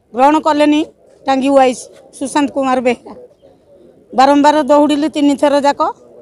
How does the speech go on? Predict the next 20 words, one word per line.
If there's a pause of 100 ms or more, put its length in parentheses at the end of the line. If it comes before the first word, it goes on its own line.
(440)
ପୁଅକୁ
ବି
ଖୋଜିବାକୁ
ବି
ଗଲେନି। (760)
ମୁଁ
ବି
ନିଜେ
ଖୋଜିଲି, (520)
ମୋ
ପୁଅକୁ
ମାରି
ଦେଇଛନ୍ତି।
ସିଏ
ତ
ସେତେବେଳକୁ
ଟଙ୍କା
ପାଇସାରିଲାଣି,
ସେଥିପାଇଁକା
ସେ